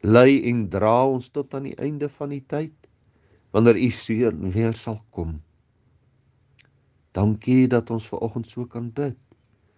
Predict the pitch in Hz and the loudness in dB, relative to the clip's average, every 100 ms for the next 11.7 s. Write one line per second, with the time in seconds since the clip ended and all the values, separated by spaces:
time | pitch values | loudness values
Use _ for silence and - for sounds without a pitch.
0 | _ _ _ _ - 101 117 110 107 107 | _ _ _ _ 0 6 6 6 2 0
1 | 101 95 - - _ _ _ _ 95 92 | -2 -8 -18 -20 _ _ _ _ -6 -6
2 | 92 - 127 131 - 160 135 92 85 80 | -6 0 0 0 -8 -6 -4 -2 -2 -4
3 | 82 78 78 _ _ _ _ _ _ _ | -6 -10 -12 _ _ _ _ _ _ _
4 | _ _ - 113 123 117 82 78 82 - | _ _ -2 0 2 -2 -6 -6 -6 -10
5 | - 82 78 - _ _ _ _ _ _ | -8 -8 -8 -14 _ _ _ _ _ _
6 | _ _ - 85 90 101 127 135 135 - | _ _ -10 -2 0 2 4 4 2 -6
7 | - 131 123 131 127 143 - 127 - - | -4 -2 0 -2 -2 -8 -10 -12 -16 -12
8 | 110 104 95 92 - - 90 90 - 95 | -4 -2 -2 -4 -8 -8 -6 -8 -8 -10
9 | - 127 - 87 80 78 85 82 76 73 | -8 -10 -10 -10 -10 -12 -14 -12 -12 -14
10 | 78 _ _ _ _ _ _ _ _ _ | -18 _ _ _ _ _ _ _ _ _
11 | _ _ - 90 71 - | _ _ -4 -4 -6 -14